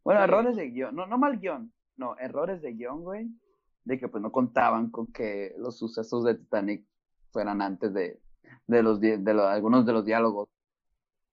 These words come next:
Speaker 2: O sea, o sea,
Speaker 1: Porque,
Speaker 2: es que
Speaker 1: pues, me imagino que, que todo el fundamento <laughs> es de que, de, de el cabello
Speaker 2: Ajá.
Speaker 1: y uno que otro diálogo, ¿no?
Speaker 2: Sí, no son tantos diálogos, güey. Así como que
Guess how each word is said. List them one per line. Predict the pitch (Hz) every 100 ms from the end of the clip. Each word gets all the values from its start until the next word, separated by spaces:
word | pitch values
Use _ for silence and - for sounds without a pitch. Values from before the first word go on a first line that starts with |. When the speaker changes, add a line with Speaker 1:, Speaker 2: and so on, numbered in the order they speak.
| _ -
Speaker 2:
O | 139
sea, | 123
o |
sea, | 113
Speaker 1:
Porque, | 120 123
Speaker 2:
es | 110
que |
Speaker 1:
pues, | - 143
me | 151
imagino | 135 156 175 185
que, | 131 - _
que | -
todo | 117 - 156
el | 170
fundamento | 170 123 113 143 170 -
<laughs> |
es | 160 160
de | 151 151
que, | - 127 107 104
de, | 107 - _
de | -
el | 107 107 101
cabello | - 92 131 214 285 294 - - - - _ _ -
Speaker 2:
Ajá. | 117 123 113
Speaker 1:
y | 113 101 92
uno | 117 127
que | 127
otro | 113 120
diálogo, | 120 110 95 95
¿no? | 107 _ _ _ _ _ _ _ _ _ _ - _ _ _ _
Speaker 2:
Sí, | 202 196 123
no | 139
son | 165 175
tantos | 170 165 127
diálogos, | 117 127 113 104 104 -
güey. | - - _ _ _
Así | _ 110
como | 117 113 107
que | - -